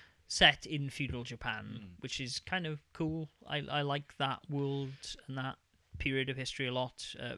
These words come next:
Speaker 1: thanks
Speaker 2: Mm.
Speaker 1: to Kenzen. So
Speaker 2: That is Yakuza Kenzen.
Speaker 1: that is Yakuza
Speaker 2: Yes.
Speaker 1: Kenzen. I can't go an episode without
Speaker 2: You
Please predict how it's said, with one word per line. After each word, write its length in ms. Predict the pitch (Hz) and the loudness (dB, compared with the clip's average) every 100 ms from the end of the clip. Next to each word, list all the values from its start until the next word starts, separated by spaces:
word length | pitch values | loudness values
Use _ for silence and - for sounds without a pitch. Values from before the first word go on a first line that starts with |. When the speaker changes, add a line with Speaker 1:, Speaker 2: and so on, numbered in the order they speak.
| - | -6
Speaker 1:
thanks 360 | 135 120 - | -2 -2 -2
Speaker 2:
Mm. 40 | - | -2
Speaker 1:
to 280 | 127 123 123 | -2 -4 -4
Kenzen. 500 | 143 131 131 131 123 _ - | -2 -2 -2 -6 -10 _ -12
So 360 | - 127 123 127 _ _ _ _ - | -10 -8 -12 -14 _ _ _ _ -12
Speaker 2:
That 160 | 110 101 | -6 -6
is 80 | 92 | -4
Yakuza 420 | 92 131 107 90 | -4 0 0 -2
Kenzen. 380 | 90 85 82 87 | -4 -6 -6 -8
Speaker 1:
that 180 | 113 113 | -6 -6
is 140 | 117 | -6
Yakuza 280 | 123 127 101 | -8 -6 -6
Speaker 2:
Yes. 80 | 90 | -4
Speaker 1:
Kenzen. 340 | 131 117 127 | -4 -4 -6
I 40 | 123 | -4
can't 220 | 123 120 | -4 -4
go 80 | 123 | -4
an 60 | |
episode 320 | 117 - 135 117 | -6 -6 -6 -4
without 220 | 120 | -4
Speaker 2:
You 60 | 113 | -4